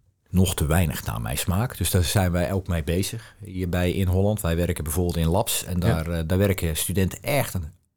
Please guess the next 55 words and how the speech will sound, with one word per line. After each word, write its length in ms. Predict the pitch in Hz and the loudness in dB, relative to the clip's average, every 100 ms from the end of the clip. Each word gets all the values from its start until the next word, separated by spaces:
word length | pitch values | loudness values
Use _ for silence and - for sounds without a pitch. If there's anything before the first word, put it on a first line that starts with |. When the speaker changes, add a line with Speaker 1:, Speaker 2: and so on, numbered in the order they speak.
| _ | _
Speaker 1:
nou, 140 | 73 76 | -8 -4
ik 80 | |
moet 100 | 85 92 | -2 0
eerlijk 220 | 98 87 | 0 0
zeggen, 260 | 85 73 | -4 -2
belachelijk 420 | 78 98 92 87 73 | 0 2 2 0 -2
moeilijke 300 | 85 78 58 | -2 -2 -2
uitdaging 520 | 64 73 69 - 65 | -4 -4 -6 -6 -8
af 120 | 65 | -8
en 60 | - | -8
toe. 120 | - | 2
Speaker 2:
Oh 100 | 104 | 4
ja? 200 | 110 160 - - | 4 2 -6 -14
Speaker 1:
Ja. 100 | 67 | -14
Speaker 2:
Heb 80 | - _ | -14 _
je 60 | 117 | 0
daar 100 | 139 | 2
een 60 | |
voorbeeld 320 | - 143 156 - | 4 4 2 2
van? 180 | 180 208 - - - - - - | -2 -4 -12 -18 -16 -16 -12 -2
Speaker 1:
Nou 340 | 196 143 117 | 2 4 4
ja, 200 | 117 110 | 6 4
hoe 140 | 101 104 | 4 2
zorg 240 | 123 98 | 4 4
je 60 | 90 | 4
dat 100 | 95 | 4
mensen 240 | 101 90 | 4 4
zich 140 | 92 - | 0 0
veilig 320 | 101 95 90 | 2 2 0
voelen, 480 | - 92 90 87 82 | 0 2 4 4 2
eh, 380 | 85 85 85 98 | 0 0 -2 0
in 60 | |
het 120 | 92 78 | 0 2
donker 400 | 95 - 82 69 | 2 2 -4 -2
in, 220 | 87 85 | -2 0
eh, 140 | 82 | -2
bepaalde 380 | 76 78 92 82 | -2 0 2 4
wijken 320 | 87 85 80 | 2 2 0
van 200 | - 85 | -4 -4
Amsterdam? 500 | 80 85 - 87 135 104 - _ _ - | -2 -4 -2 0 -2 -4 -16 _ _ 0
Speaker 2:
Ja. 140 | 123 | 2
Speaker 1:
Dus, 240 | 117 - | 2 2
eh, 80 | 95 | 2
Speaker 2:
Oh 60 | 85 | 2
ja. 320 | 85 82 82 76 - 101 | 2 0 -4 -8 -8 -4
Speaker 1:
ja, 280 | 90 60 53 | -2 -2 -6
nou, 220 | 87 85 82 | -6 -6 -6
d-, 200 | - 87 | -6 -2
dat 180 | 92 | -2
is 120 | 85 - | -2 0
best 220 | 95 - | 0 0
wel 160 | 87 | -2
een 120 | 78 78 | 0 2
hele 260 | 101 87 | 2 4
lastige. 440 | 87 131 - - | 2 0 -2 -6